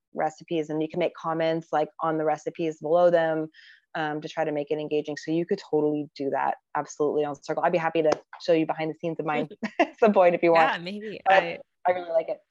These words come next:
Speaker 2: Yeah, well, thank you. That's super enlightening for me. I feel like I learned something that I've been meaning to. I've, I, like, watched a web-, a Circle, like,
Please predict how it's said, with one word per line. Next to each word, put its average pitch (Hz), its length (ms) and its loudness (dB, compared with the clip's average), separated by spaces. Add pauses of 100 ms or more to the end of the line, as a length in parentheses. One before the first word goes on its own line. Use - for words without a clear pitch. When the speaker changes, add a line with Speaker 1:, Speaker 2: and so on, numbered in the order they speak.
(420)
Speaker 2:
Yeah, 277 240 2
well, 185 140 -4
thank 262 320 0
you. 113 80 -8
That's 175 240 -6
super 208 260 -4
enlightening 185 440 -4
for - 120 -12
me. 165 160 -6
I 165 60 -6
feel 160 180 -10
like 165 220 -6
I 180 60 -6
learned 170 220 -8
something 175 500 -10
that 185 120 -12
I've 175 160 -6
been 180 160 -6
meaning 185 380 -6
to. 180 280 -6
I've, 196 160 -2
I, 208 120 4
like, 202 160 0
watched 180 340 0
a 202 60 -2
web-, 170 260 -6
a - 80 -2
Circle, 170 400 -4
like, 160 260 -4